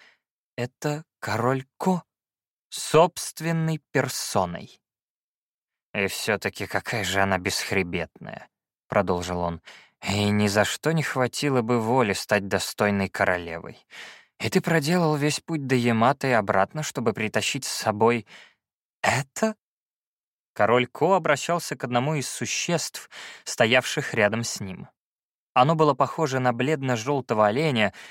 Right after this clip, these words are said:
с единственным рогом, растущим из центра лба. Его можно было с натяжкой назвать единорогом,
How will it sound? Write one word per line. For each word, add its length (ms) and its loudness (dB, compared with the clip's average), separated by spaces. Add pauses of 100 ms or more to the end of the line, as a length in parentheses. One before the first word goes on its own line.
(140)
с 220 -8
единственным 760 2
рогом, 460 4
растущим 640 -2
из 260 -6
центра 480 2
лба. 380 0 (1000)
Его 340 2
можно 360 2
было 160 2
с 160 -6
натяжкой 600 0
назвать 480 -2
единорогом, 720 0